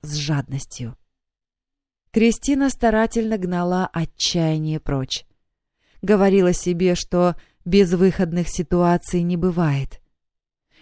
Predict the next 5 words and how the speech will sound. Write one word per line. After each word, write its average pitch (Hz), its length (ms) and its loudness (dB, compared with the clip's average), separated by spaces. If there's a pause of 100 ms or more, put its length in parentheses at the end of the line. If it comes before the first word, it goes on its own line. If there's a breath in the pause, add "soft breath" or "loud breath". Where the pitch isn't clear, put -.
Если 196 540 2
она 202 460 0
выбралась 170 600 0
из 175 220 -4
плена, 196 560 0